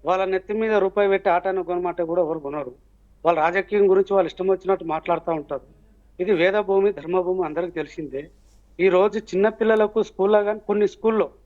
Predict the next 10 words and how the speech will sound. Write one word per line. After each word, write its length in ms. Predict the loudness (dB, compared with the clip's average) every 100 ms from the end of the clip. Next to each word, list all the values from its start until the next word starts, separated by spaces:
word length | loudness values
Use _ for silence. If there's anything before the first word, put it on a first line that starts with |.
| _
అంటే 160 | -8 -6
పర్టికులర్గా 520 | -6 -8 -2 -2 0 2
గవర్నమెంట్ 300 | 2 2 -4
స్కూల్ 200 | -2 -2
అంటలేము, 400 | 0 -2 -2 -6 -16 _ _ _ _ -4
కొన్ని 180 | 0 2
మతాలకు 440 | 0 2 -2 -2
సంబంధించినటువంటి 760 | -8 -6 -6 -4 -2 0 -2 -4
స్కూల్లో 380 | -8 -4 0 2
ఉన్నాయి. 340 | 2 0 -4